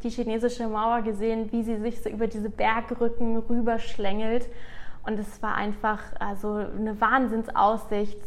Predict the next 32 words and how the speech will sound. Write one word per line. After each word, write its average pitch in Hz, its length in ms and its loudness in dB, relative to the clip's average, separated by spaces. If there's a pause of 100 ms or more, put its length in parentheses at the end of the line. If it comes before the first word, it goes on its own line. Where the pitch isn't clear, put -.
(320)
so 208 240 0
der 214 180 -2
Nebel, 240 460 4
der 226 240 0
über 233 240 2
den 214 560 -2
Wäldern 226 440 2
gerade 214 380 -2
hochsteigt, 220 960 0
die 233 80 0
Sonne, 226 480 2
die 220 260 2
alles 220 320 -2
in 214 140 0
so 214 100 0
Pastellfarben 220 1080 0
taucht 202 640 2
und 196 260 0 (760)
wir 233 180 4
ganz 226 260 0
alleine 214 400 0
mit 214 140 0
ein 208 60 -2
paar 220 160 0
Vögeln, 233 380 0
die 208 60 2
noch 208 200 -2
gezwitschert 208 600 -4
haben. 208 380 -2
Also 208 200 -4
das 196 220 -6
war 196 340 -2